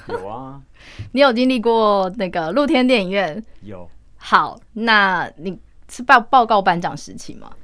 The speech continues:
Speaker 1: 也没有啊，就是我们小时候的时候啊。哎呀，
Speaker 2: 哦。
Speaker 1: 但是通是，通常都是因为庙会啦。
Speaker 2: 是。
Speaker 1: 歌仔戏。
Speaker 2: 哦，对，对，对，歌仔戏可能更多人有印象。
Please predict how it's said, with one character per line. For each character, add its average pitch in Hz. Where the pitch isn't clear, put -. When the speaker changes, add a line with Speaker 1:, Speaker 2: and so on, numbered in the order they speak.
Speaker 1:
也 98
没 104
有 156
啊， 113
就 147
是 143
我 143
们 95
小 85
时 -
候 117
的 101
时 -
候 95
啊。 82
哎 -
呀， 82
Speaker 2:
哦。 180
Speaker 1:
但 160
是 180
通 170
是， 151
通 160
常 120
都 127
是 135
因 131
为 123
庙 117
会 95
啦。 -
Speaker 2:
是。 220
Speaker 1:
歌 151
仔 98
戏。 -
Speaker 2:
哦， -
对， 294
对， 269
对， 240
歌 311
仔 220
戏 240
可 185
能 143
更 214
多 180
人 147
有 135
印 165
象。 -